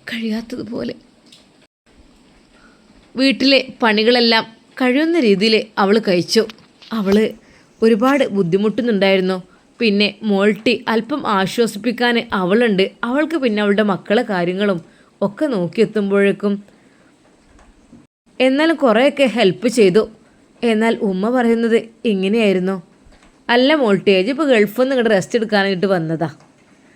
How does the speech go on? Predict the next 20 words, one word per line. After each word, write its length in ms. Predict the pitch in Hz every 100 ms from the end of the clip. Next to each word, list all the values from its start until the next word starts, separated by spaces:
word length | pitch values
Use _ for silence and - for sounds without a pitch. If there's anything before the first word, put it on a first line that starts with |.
| _
റെസ്റ്റ് 340 | 233 247 - 370
എടുക്കാൻ 280 | 330 320
ഇവിടെ 160 | 277 269
വന്നിട്ട് 220 | 262 247
അനക്കിപ്പോൾ 340 | 240 202 262 262
പണിയാണല്ലോ." 640 | 247 196 214 220 208 196 196 - _ _ _
അവൾ 200 | 240 294 302
തുടക്കാൻ 360 | 233 175 - 240
നിന്നപ്പോൾ 440 | 240 214 196 202 - -
ഉമ്മ 220 | 196 185 196 - _ -
പറഞ്ഞത് 360 | 190 165 180 214
അതാണ്. 340 | 175 185 175 170 - _ _ -
ഉമ്മ 360 | 214 233 226 -
ആ 100 | 240
ഒരു 180 | 294 269
മോപ്പ് 460 | 233 180 170 - 208 - _ - _ 180
വാങ്ങി 320 | 180 165 196
വെക്കുന്നു. 420 | 208 202 190 165 160 - _ _ _
"എൻ്റെ 100 | 233
പെണ്ണേ, 420 | 254 185 170 202